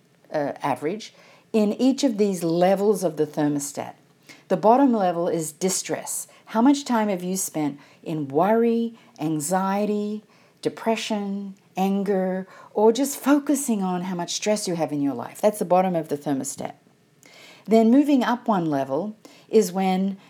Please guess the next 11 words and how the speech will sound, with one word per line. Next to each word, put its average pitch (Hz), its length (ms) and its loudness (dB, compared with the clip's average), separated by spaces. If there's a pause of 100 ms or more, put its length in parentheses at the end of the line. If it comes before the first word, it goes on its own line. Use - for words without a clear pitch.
(160)
we 196 100 -2
use 190 760 0
coping 220 420 2
skills 180 540 -2
that 170 180 0
may 170 240 -4
not 175 340 -2
be 170 360 -2 (280)
all 170 240 4
that 156 240 -2
healthy 156 680 -4